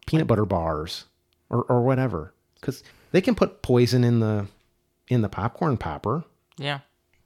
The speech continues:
Speaker 1: Can't you? I mean, I think so. I'm not, I'm not good with poison, I guess, but I feel like there's gotta be some powdery poison you can put in the popcorn oil, right?
Speaker 2: Probably. <laughs>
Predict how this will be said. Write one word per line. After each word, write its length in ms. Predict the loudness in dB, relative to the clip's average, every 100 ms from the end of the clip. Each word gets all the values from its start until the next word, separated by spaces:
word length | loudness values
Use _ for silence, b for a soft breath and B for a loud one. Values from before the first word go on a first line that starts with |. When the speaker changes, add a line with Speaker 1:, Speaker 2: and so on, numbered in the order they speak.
| _ _ _ _
Speaker 1:
Can't 260 | -4 -4 -4
you? 140 | -8 _ -20 _ -4
I 40 |
mean, 140 | -4
I 60 | -4
think 180 | -6 -6
so. 120 | -4
I'm 140 | -2
not, 160 | -2 -2 -4
I'm 120 | -2
not 180 | -4 -2
good 140 | 0
with 140 | 0 0
poison, 320 | -2 0 -4
I 120 | -6
guess, 240 | -8 -10 -8
but 120 | -8
I 60 |
feel 200 | -6 -2
like 180 | -2 -2 B B -10
there's 120 | -4
gotta 140 | -2
be 100 | -2
some 180 | 0 -2
powdery 480 | 0 2 2 2 -2
poison 480 | -2 0 0 0 -6
you 80 | -6
can 260 | -6 -8 -12 b b b b
put 160 | -4 0
in 180 | 2 0
the 160 | -2 -4
popcorn 460 | -6 -6 -6 -8 -6
oil, 260 | -8 -8
right? 280 | -6 -6 -6 _ _ -20 -20 _ _ _ _ _ _ _ _ _ _ _
Speaker 2:
Probably. 520 | -6 -4 -2 -6 -8
<laughs> 60 | -10